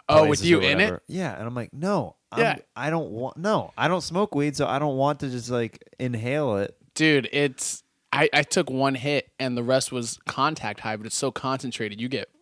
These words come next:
Speaker 1: fucked up. That's the highest I've been in a long time.
Speaker 2: Really?
Speaker 1: So, uh, yeah. Yeah, don't do it. I love how you have to be the guy that says no.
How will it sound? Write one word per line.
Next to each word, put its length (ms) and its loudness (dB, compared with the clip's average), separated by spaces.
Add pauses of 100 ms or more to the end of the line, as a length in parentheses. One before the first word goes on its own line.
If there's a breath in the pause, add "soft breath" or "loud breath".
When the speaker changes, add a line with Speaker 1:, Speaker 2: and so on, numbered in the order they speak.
Speaker 1:
fucked 500 -4
up. 220 -2
That's 160 2
the 80 2
highest 340 4
I've 220 2
been 200 -2
in 200 -8
a 100 -8
long 720 -10
time. 340 -12
Speaker 2:
Really? 380 -6 (680 soft breath)
Speaker 1:
So, 420 -2
uh, 400 0 (720 soft breath)
yeah. 340 4 (340 loud breath)
Yeah, 380 2
don't 200 2
do 100 2
it. 40 4
I 100 2
love 200 4
how 100 2
you 140 2
have 160 -2
to 80 -16
be 80 -8
the 120 -10
guy 160 -6
that 60 -10
says 300 -8
no. 280 -8